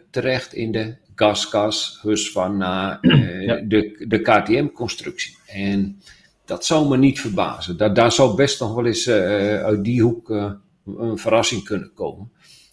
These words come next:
Speaker 1: En ja, als fabrieksteam,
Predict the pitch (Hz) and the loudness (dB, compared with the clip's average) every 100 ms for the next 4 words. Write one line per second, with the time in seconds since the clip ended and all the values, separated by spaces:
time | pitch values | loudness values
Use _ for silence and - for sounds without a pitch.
0 | _ 104 104 92 85 - - 104 95 - | _ -6 -2 -4 -6 -16 -4 -2 -2 -6
1 | - _ _ _ _ _ - 117 - - | -14 _ _ _ _ _ 2 2 2 0
2 | 95 123 139 - 107 98 101 - | 2 4 4 2 -2 -2 -4 -12